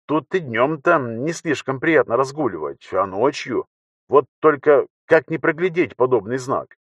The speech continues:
«Достаточно просто», — сказал техник, заглядывая в кузов одной из машин. «Сделай снимок и поставь галку, чтоб визор распознавал похожие объекты.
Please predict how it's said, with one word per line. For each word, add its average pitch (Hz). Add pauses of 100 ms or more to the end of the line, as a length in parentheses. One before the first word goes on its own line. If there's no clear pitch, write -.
(580)
«Достаточно 120
просто», — 127 (300)
сказал 131
техник, 147
заглядывая 120
в -
кузов 113
одной 110
из 95
машин. 98 (640)
«Сделай 147
снимок 127
и 117
поставь 139
галку, 110
чтоб 120
визор 135
распознавал 123
похожие 123
объекты. 123